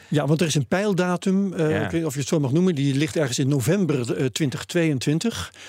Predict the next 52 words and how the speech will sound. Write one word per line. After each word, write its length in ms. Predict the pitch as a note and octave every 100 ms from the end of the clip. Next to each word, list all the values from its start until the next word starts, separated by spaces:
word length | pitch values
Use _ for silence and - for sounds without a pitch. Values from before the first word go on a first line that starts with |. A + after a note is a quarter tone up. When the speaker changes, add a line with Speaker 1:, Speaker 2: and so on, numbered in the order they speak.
| -
Speaker 1:
Dan 140 | E3
zeggen 220 | D3 D#3 -
ze: 60 |
"Oké, 240 | E3+ G3 E3
wat 180 | D#3+
je 200 | - D#3 F3
bij 200 | D#3 D#3
F 40 |
T 180 | E3+ F3+
X 80 | -
had, 180 | D#3+ -
was 160 | A#2+
zoveel 320 | - G3+ C#3+
dollar 320 | A#2+ D3+ F#3 F#3
waard. 340 | F3+ A3 - - - -
Dat 180 | C#4 -
ga 120 | B3+
je 120 | A#3+
straks 240 | G#3 G3+
helemaal 280 | C4+ D4+ C#4
Speaker 2:
Ja. 60 | C#4
Speaker 1:
terugkrijgen." 540 | A#3 - D#3+ C3+ A2+
Speaker 2:
Ja. 160 | D3+ C3+
Speaker 1:
Ja. 120 | D#3+ - - B3+
<laughs> 200 | - A3+
Speaker 2:
Ai. 300 | - A2 G#2+ E2+ - -
Speaker 1:
En 100 | -
dat 80 | F#3+
is 80 | D#3
bij 100 | D#3+
Celsius 520 | - B3 G#3 F3+ D3+
ook 180 | F3 B2
trouwens. 320 | C#3 A2 G#2
Daar 100 | -
hebben 180 | D3 C#3+
we 60 |
het 80 | C#3+
al 60 | C3+
een 80 | D#3
keertje 180 | C3 C#3+
over 140 | A#2
gehad. 260 | A2 D#3 E3
Ik 120 | C#3
weet 140 | C#3+
niet 120 | C3
of 80 | B2
dat 140 | B2+ A2
hier 200 | D3 D3+
was 200 | C3+ C3
of 60 |
in 100 | B2+
de 200 | A#2 A#2